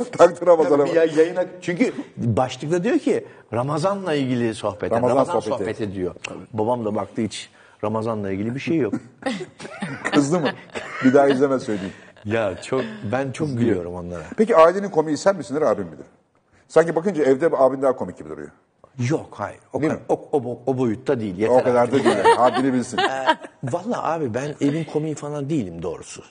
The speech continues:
Speaker 2: Şimdi, e, b-, b-, çocukluktan hatırlıyorum. Kim domine ederdi? Yani öykü anlatma olarak babam domine ederdi. E, dayım.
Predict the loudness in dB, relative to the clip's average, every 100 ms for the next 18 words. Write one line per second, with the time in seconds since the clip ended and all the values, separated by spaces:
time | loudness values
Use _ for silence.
0 | -12 -6 -4 -4 -2 -2 -2 -6 -8 -8
1 | -8 -10 -8 -2 -2 -2 -6 -4 -4 -4
2 | -8 -6 -4 -4 -4 -4 -2 -2 -2 -6
3 | -6 -6 -6 -6 -6 -10 -20 _ -12 -6
4 | 0 0 0 -4 -4 -6 -6 -6 -4 -4
5 | -2 -2 -2 -4 -8 -8 -6 -4 -4 -8
6 | -8 -10 -10 -6 -8 -8 _ _ -14 -8
7 | -2 -2 -2 -6